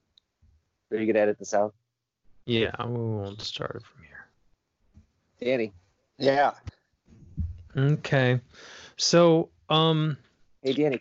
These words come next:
Speaker 1: can you see a little picture of yourself on your phone?
Speaker 3: Yes.
Speaker 1: You can.
Speaker 3: Wait, wait, let me go back. I,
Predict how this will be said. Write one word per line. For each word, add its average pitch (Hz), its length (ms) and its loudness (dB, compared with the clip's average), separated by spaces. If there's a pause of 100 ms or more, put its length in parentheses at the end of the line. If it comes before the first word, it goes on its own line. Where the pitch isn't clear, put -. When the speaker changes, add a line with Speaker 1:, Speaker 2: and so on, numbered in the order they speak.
Speaker 1:
can 135 100 -10
you 156 100 -2
see - 180 -6
a 185 80 2
little 156 160 0
picture 151 320 -4
of 120 80 -2
yourself 117 480 0
on 139 100 -4
your 139 120 -6
phone? 151 320 -8 (760)
Speaker 3:
Yes. - 680 -4 (400)
Speaker 1:
You 117 100 -16
can. 160 260 0
Speaker 3:
Wait, 123 100 -6
wait, 117 80 -12
let 139 100 -10
me 143 100 -10
go 135 140 -4
back. 110 280 -6
I, 135 160 -12